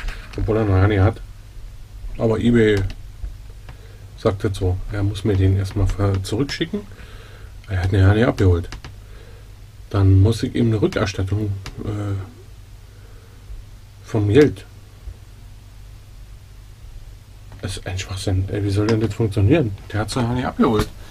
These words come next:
Ich kann doch nicht eine Rückerstattung von sechsundachtzig Euro, ähm, ihm geben.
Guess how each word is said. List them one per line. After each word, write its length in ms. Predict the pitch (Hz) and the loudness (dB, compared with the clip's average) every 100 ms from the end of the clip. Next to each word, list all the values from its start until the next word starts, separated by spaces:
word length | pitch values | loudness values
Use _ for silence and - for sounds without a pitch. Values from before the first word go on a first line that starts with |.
| - - - - | -18 -20 -20 -6
Ich 140 | - | -6
kann 140 | - 123 | -2 0
doch 140 | 123 | 2
nicht 140 | 123 117 | 0 2
eine 120 | 113 | 2
Rückerstattung 580 | 110 - 156 123 127 117 | 4 4 2 0 0 -2
von 160 | 120 | 0
sechsundachtzig 560 | 117 - - 117 - 113 | -2 -2 -2 -2 -4 0
Euro, 320 | 131 175 107 107 - - - - - - - | 0 2 0 -2 -14 -20 -18 -18 -18 -20 -20
ähm, 1120 | - - - - - - 87 - - - - | -18 -18 -14 -14 -12 -12 -14 -14 -16 -16 -6
ihm 200 | 123 120 | 0 2
geben. 260 | 110 107 104 | 4 2 0